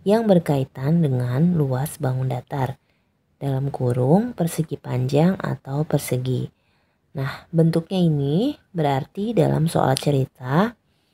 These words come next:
eh, yang berkaitan dengan luas bangun datar. Nah, di sini sudah ada contoh soalnya. Pak Ahmad mempunyai sebuah kolam ikan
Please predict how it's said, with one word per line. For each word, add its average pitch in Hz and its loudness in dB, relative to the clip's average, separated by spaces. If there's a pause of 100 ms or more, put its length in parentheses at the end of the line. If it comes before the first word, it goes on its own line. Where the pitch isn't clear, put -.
(480)
eh, 143 -4
yang 170 8
berkaitan 160 4
dengan 170 2 (160)
luas 196 -2
bangun 196 0
datar. 131 -4 (400)
Nah, 135 -6 (360)
di - -18
sini 160 0
sudah 151 -2
ada 147 4 (560)
contoh 156 2
soalnya. 147 2 (140)
Pak - -4
Ahmad 262 -2
mempunyai 196 2
sebuah 165 4
kolam 147 -4
ikan 135 -4